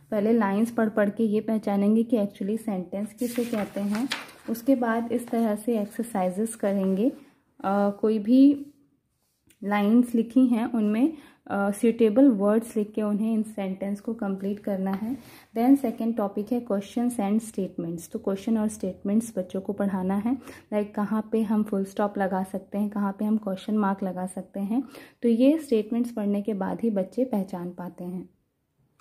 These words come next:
नेक्स्ट, अ, जो फोर्थ टॉपिक है वो jumbled words and jumbled sentences है। जंबल वर्ड्स मीन्स कि, अ, लेटर्स, ऐसे ही लेटर्स लिखे हैं। सपोज यहाँ पे लिखा है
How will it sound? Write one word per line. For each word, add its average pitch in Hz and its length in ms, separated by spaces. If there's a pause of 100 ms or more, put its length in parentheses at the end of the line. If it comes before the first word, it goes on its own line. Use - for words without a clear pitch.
(580)
नेक्स्ट, 277 580
अ, 208 100
जो 262 180
फोर्थ 233 340 (120)
टॉपिक 240 380
है 254 80
वो 254 140
jumbled 214 640
words 208 640
and 214 300
jumbled 190 400
sentences 190 840
है। 226 160 (240)
जंबल 262 480
वर्ड्स 277 480
मीन्स 247 380
कि, 294 280
अ, 214 260
लेटर्स, 226 580 (160)
ऐसे 226 240
ही 269 140
लेटर्स 226 440
लिखे 220 200
हैं। 220 80
सपोज 214 360
यहाँ 208 140
पे 208 120
लिखा 208 280
है 226 200